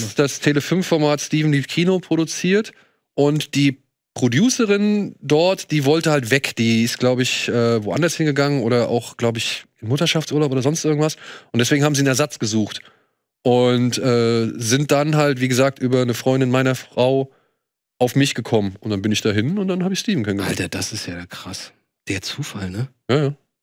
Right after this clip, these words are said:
Speaker 2: Also wirklich, es ist, es ist, also so viel im Leben hängt eigentlich nur davon ab,
Speaker 1: Ich
Speaker 2: dass
Speaker 1: hab
Speaker 2: du halt
Speaker 1: gehört,
Speaker 2: mal in der
Speaker 1: dass
Speaker 2: richtigen
Speaker 1: oder
Speaker 2: Zeit,
Speaker 1: ja.
Speaker 2: äh, zur richtigen Zeit an der richtigen Stelle bist oder halt irgendwie die richtigen Leute kennst oder so. Also
Speaker 1: Ja,
Speaker 2: Zufall
Speaker 1: Game
Speaker 2: ist
Speaker 1: One,
Speaker 2: echt
Speaker 1: Game One war bei mir genauso.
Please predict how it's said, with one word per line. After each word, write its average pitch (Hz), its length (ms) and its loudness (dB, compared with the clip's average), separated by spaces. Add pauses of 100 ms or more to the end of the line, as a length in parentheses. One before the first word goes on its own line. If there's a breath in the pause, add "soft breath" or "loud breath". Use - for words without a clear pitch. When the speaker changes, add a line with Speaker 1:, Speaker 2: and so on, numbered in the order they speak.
(300)
Speaker 2:
Also 117 160 2
wirklich, - 180 0
es 147 120 -2
ist, - 340 -8
es 117 160 -8
ist, - 220 -6
also 120 220 0
so 131 220 2
viel 151 340 0
im 123 120 0
Leben 120 260 2
hängt 123 220 0
eigentlich 123 260 0
nur 135 400 0 (460)
davon 127 260 2
ab, 131 160 2
Speaker 1:
Ich 123 60 2
Speaker 2:
dass 135 80 0
Speaker 1:
hab 147 80 -2
Speaker 2:
du 139 120 2
halt 131 100 4
Speaker 1:
gehört, 139 140 0
Speaker 2:
mal 131 100 2
in 131 40 2
der 131 100 2
Speaker 1:
dass 127 100 2
Speaker 2:
richtigen 131 420 0
Speaker 1:
oder 127 80 -2
Speaker 2:
Zeit, 127 480 0
Speaker 1:
ja. 117 180 -2 (240)
Speaker 2:
äh, 123 340 2
zur 127 200 -2
richtigen 135 200 2
Zeit 131 240 2
an 127 80 0
der 123 100 2
richtigen 123 260 0
Stelle 131 260 2
bist 127 240 -2
oder 120 140 2
halt 120 140 0
irgendwie 123 380 0
die 120 100 0
richtigen 120 280 0
Leute 127 220 0
kennst 104 280 -4
oder 101 120 -4
so. 98 120 -6
Also 101 140 -6
Speaker 1:
Ja, 160 160 -2
Speaker 2:
Zufall 160 260 0
Speaker 1:
Game 156 100 2
Speaker 2:
ist 151 100 -2
Speaker 1:
One, 170 60 0
Speaker 2:
echt 160 100 2
Speaker 1:
Game 156 80 2
One 180 180 0
war 139 80 0
bei 131 100 0
mir 139 160 2
genauso. 139 400 -2